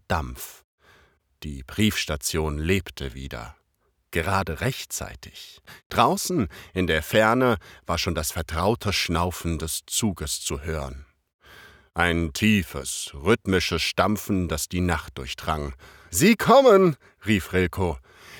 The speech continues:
„Die Briefe müssen sortiert sein.“ Jonas half, stapelte, ordnete, reichte Umschläge an.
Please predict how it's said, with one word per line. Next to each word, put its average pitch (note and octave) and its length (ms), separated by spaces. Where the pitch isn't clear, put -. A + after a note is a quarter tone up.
„Die A3 160
Briefe A3 460
müssen G3+ 340
sortiert F#3+ 460
sein.“ F2 360
Jonas F#2+ 440
half, E3+ 460
stapelte, G2 800
ordnete, G2 640
reichte F#2 320
Umschläge D2+ 680
an. C#2+ 240